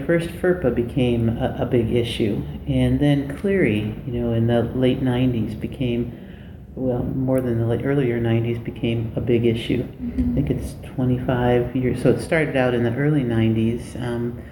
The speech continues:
Speaker 1: but even as that was amended, I think it was ninety-eight when the Warner Amendment was passed to allow for parental notification. And so all these times we're focusing on law and policy and what do we need to do with that, and creating the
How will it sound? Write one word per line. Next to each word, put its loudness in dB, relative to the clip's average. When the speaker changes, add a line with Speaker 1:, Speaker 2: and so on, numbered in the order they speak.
Speaker 1:
but 2
even 4
as -2
that 2
was 0
amended, 2
I 4
think 0
it -6
was -2
ninety-eight 0
when 0
the 2
Warner 0
Amendment 0
was -8
passed -6
to -8
allow -2
for -2
parental 0
notification. 2
And -2
so 2
all 4
these 4
times 2
we're 0
focusing 2
on 0
law 2
and 0
policy -2
and 4
what 0
do 2
we 2
need 4
to 0
do 4
with 2
that, 2
and 2
creating 2
the 8